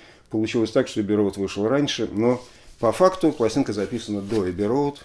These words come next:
естественно, в другом настроении совершенно, в нехорошем настроении. И тут подтверждается моя теория, что когда музыканты напряжены, у них сложные отношения друг с другом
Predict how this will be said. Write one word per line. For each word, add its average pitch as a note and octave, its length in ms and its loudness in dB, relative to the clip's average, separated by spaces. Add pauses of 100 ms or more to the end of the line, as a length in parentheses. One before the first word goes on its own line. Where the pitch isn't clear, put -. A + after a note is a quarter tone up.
(100)
естественно, G#2+ 720 -4 (160)
в G2 120 -10
другом A#2+ 360 4
настроении B2 760 0
совершенно, A2+ 720 -2 (720)
в G#2 120 -6
нехорошем A#2 560 4
настроении. A#2+ 600 0
И A#2 120 -2
тут B2 200 -6
подтверждается G#2+ 600 -2
моя G2+ 200 0
теория, F#2 440 -4
что - 180 -12
когда F#2 400 -2 (640)
музыканты A2 720 0 (500)
напряжены, A#2+ 840 4 (440)
у A2+ 80 -4
них A2 160 -4
сложные G2+ 460 0
отношения G2 560 -4
друг F#2+ 260 -6
с G#2 40 -10
другом C#3 480 0